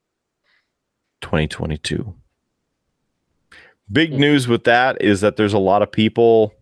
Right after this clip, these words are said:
that are kind of on the line of returning or not returning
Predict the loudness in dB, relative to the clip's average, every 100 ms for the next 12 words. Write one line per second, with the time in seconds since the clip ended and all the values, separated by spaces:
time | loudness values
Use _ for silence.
0 | _ _ -20 _ -20 _ -4 -2 0 0
1 | 0 2 0 2 2 2 2 0 -2 -4
2 | -10 _ _ _ _ _ _ -20 -6 -2
3 | -2 0 0 0 0 0 0 0 -2 0
4 | 0 0